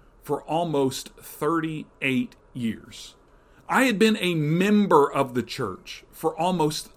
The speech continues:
thirty-one years. I had been a leader in the church for almost twenty-five years. I had spent eight years being trained to be a minister and thirteen years serving as a pastor.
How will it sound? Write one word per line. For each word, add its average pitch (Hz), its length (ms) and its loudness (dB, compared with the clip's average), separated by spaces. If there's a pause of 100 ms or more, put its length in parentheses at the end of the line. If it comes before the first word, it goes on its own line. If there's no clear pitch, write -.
thirty-one 151 1160 -2
years. - 380 -12 (420)
I 208 140 4
had 220 120 2
been 226 140 6
a 208 80 4
leader 208 500 4
in 160 60 0
the 135 80 0
church 135 400 -6
for 156 200 -2
almost 196 520 2
twenty-five 202 1160 0
years. - 480 -8 (360)
I 202 140 4
had 190 120 4
spent 190 320 -2 (140)
eight 240 320 0
years 208 320 2
being 165 260 -4
trained 196 380 0
to 160 40 -4
be 147 140 -2
a 123 60 2
minister 202 560 -2
and 143 260 -4
thirteen 214 800 0
years 180 280 -4
serving 156 440 -2
as 110 100 -6
a 110 60 -8
pastor. 160 560 -10